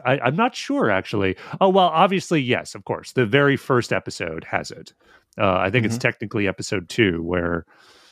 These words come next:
Speaker 1: they, Barbara refers to him as Doctor Foreman, and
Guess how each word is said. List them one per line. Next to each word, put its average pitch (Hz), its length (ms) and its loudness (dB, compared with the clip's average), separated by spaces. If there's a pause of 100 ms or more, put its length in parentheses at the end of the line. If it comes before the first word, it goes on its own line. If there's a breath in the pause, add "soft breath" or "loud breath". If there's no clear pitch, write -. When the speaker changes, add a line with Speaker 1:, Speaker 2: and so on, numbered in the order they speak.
(260 soft breath)
Speaker 1:
they, 101 540 0
Barbara 110 380 2
refers 98 400 -2
to 104 100 -2
him 87 80 -4
as 82 80 -6
Doctor 87 280 0
Foreman, 87 540 -2
and 85 420 -6